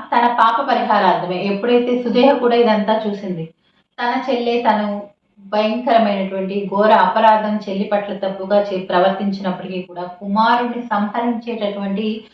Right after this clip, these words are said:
గ్రో-, ఘోర కృత్యానికి పాల్పడినప్పటికీ కూడా తన్ని క్షమించినటువంటి చెల్లి ఔదార్యానికి మనసు కరిగిపోయింది.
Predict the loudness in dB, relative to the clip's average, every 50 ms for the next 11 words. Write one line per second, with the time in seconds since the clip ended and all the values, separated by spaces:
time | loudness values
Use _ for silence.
0 | _ _ -20 _ -6 -2 0 0 2 4 4 4 2 2 2 4 4 4 4 2
1 | -2 -4 -6 -8 -10 -10 -12 -6 -2 0 2 2 2 2 0 -4 0 2 4 4
2 | 4 2 0 0 -2 -2 -2 -2 -4 -4 -6 -8 -8 -8 -8 -8 -8 -6 -4 -2
3 | -2 -2 -2 -4 -6 -10 -16 -20 _ _ -10 -8 -8 -8 -8 -10 -6 -6 -4 -2
4 | -2 -2 -2 -2 -2 -2 -2 -2 -2 -2 -2 -4 -4 -4 -4 -4 -2 0 0 2
5 | 2 4 4 2 2 2 2 2 2 2 2 0 0 0 -2 -4 -4 -2 0 2
6 | 2 2 0 -2 -6 -8 -6 -4 -2 -2 -2 -4 -6 -8 -8 -8 -8 -8 -10 -10